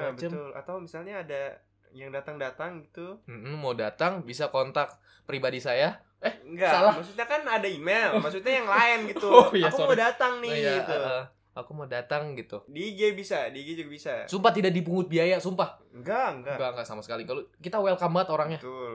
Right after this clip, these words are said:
Speaker 1: Mau datang cer-, bercerita. Kalau misalnya kalian mau bercerita tanpa ada nama kalian bisa,
Speaker 2: Nah,
Speaker 1: bener,
Speaker 2: itu
Speaker 1: bener
Speaker 2: dia,
Speaker 1: bisa.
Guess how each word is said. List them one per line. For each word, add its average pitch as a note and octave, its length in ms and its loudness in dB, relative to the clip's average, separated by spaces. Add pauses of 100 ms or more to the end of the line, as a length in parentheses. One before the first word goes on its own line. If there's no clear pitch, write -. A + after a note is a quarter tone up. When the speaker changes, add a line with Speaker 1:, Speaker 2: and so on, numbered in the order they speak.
(160)
Speaker 1:
Mau G2+ 200 -6
datang G2 340 -6 (120)
cer-, G#2+ 220 -14
bercerita. G#2+ 500 -6 (280)
Kalau F#3 200 -4
misalnya G#3 280 -6
kalian G#3 220 -4
mau G3 160 -4
bercerita E3+ 440 -8
tanpa E3 340 -6
ada D#3 120 -8
nama D3+ 220 -10
kalian F#3 280 -12
bisa, A#3 360 -12
Speaker 2:
Nah, G#3 60 -12
Speaker 1:
bener, B3+ 180 -10
Speaker 2:
itu G#3+ 80 -8
Speaker 1:
bener E3+ 120 -4
Speaker 2:
dia, F3+ 160 -4
Speaker 1:
bisa. E3+ 100 -6